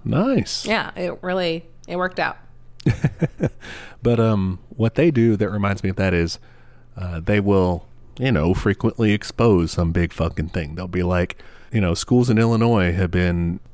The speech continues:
Speaker 1: kinda loophole ticketing people," <coughs> you know, ticketing students and stuff for, for various offenses and, and all that.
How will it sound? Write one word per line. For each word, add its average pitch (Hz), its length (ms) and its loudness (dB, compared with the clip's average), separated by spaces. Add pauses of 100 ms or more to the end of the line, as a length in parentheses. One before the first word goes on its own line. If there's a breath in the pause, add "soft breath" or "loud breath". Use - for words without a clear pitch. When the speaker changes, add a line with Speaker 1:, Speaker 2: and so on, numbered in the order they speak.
Speaker 1:
kinda 101 240 0
loophole 104 680 2 (100)
ticketing 98 520 0
people," 80 560 -2
<coughs> - 420 -10
you 101 80 -4
know, 85 80 0
ticketing 98 460 -2
students 87 440 -2
and 82 100 -4
stuff 82 280 -4
for, 80 380 -6 (100)
for 78 420 -6 (520 soft breath)
various 87 420 0
offenses 95 680 -2
and, 80 200 -6
and 85 200 -6
all 82 140 0
that. 120 260 0